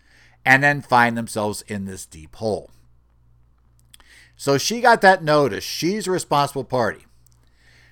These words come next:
Now, at this point, she could have protested. She could have fought. She could have asked for an appeal.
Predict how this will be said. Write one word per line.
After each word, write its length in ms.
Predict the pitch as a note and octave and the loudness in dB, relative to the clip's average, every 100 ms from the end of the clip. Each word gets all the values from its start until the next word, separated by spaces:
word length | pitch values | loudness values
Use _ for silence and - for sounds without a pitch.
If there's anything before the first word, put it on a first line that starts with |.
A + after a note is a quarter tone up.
| _ _ - | _ _ 2
Now, 380 | E3 E3 F3 - | 6 8 6 2
at 240 | E3 E3+ - | 2 2 2
this 220 | B3 A#3 | 0 0
point, 440 | - A3+ F#3 D#3+ | 0 4 4 2
she 280 | - - G#3 | -4 -6 -8
could 340 | - A3+ B3 | -4 0 2
have 340 | F3+ F#3+ F3 - | 4 4 4 0
protested. 760 | E3+ E3+ E3+ A2 E2 - - | 0 2 0 -4 -4 -10 -20
She 180 | - C3+ | -14 -12
could 280 | - - F#3 | -8 -4 0
have 240 | F#3+ D3 | 0 -4
fought. 460 | - D#3 D3 F#2+ - _ _ _ - _ | -6 0 2 2 -2 _ _ _ -20 _
She 180 | - B2+ | -16 -10
could 200 | - F3+ | 0 0
have 240 | F#3 C#3 - - | 0 -4 -16 0
asked 340 | C#3+ D3 C#3+ | 4 4 4
for 120 | - | -2
an 80 | B2+ | -2
appeal. 400 | A#2+ A#2 G2+ - | -2 -4 -8 -8